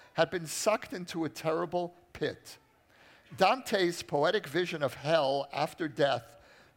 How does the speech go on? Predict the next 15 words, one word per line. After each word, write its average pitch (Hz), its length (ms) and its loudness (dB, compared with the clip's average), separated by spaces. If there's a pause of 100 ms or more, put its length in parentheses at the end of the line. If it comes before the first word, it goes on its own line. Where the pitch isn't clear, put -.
paled 233 580 0
before 170 340 0
the 139 120 2
horrors 185 520 0
of 139 120 -2
hell 165 200 0
on 156 160 0
earth 139 480 -2 (300)
we 156 140 0
read 190 320 4
about 143 500 2 (340)
in 175 140 0
the 160 80 0
straightforward 185 1300 0
prose 175 760 4